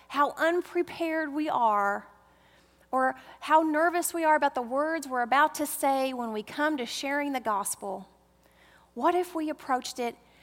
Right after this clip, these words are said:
as God is already there, He's already the victor,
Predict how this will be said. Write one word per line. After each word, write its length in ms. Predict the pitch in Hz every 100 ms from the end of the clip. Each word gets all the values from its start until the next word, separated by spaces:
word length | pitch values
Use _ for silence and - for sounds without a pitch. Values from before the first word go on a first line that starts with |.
| _ _
as 200 | 220 214
God 420 | 208 277 320 320
is 140 | 262
already 320 | 254 277 311 294
there, 420 | 240 196 190 190 - _ _ _ _ _ _
He's 220 | 269 254
already 320 | 277 320 330
the 120 | 302
victor, 580 | 247 233 - 220 202 190